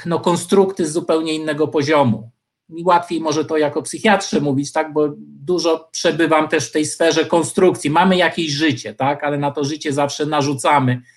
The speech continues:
jakiegoś rodzaju konstrukty. No i tutaj na biologię, która jest właśnie nieubłagana i która jest, no, taka, jak pan doktor to przepisywał,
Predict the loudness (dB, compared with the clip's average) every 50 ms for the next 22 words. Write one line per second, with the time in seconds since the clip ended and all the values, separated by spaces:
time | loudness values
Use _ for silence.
0 | _ _ -4 -4 -2 -2 -2 0 0 0 0 0 0 0 2 2 2 2 2 2
1 | 0 -2 -2 -2 -2 -2 -4 -4 -4 -4 -4 -2 -2 -2 -2 -4 -4 -4 -2 -2
2 | -2 -2 -6 _ -20 _ _ -2 -2 0 2 4 6 6 6 6 6 4 0 -2
3 | -4 -4 -4 0 2 2 2 0 0 2 2 2 2 0 -4 -8 -8 -8 -6 -6
4 | -6 -2 0 -2 0 0 0 -2 0 -2 -4 -6 -6 -8 _ -6 -4 -2 -2 -2
5 | -4 -6 -8 -12 _ -12 -12 -10 -8 -6 -8 -4 -2 0 0 0 -2 -4 -6 -6
6 | -4 -6 -6 -10 -14 -12 -12 -12 -10 -12 -14 -14 -14 -14 -10 -8 -2 0 0 0
7 | 0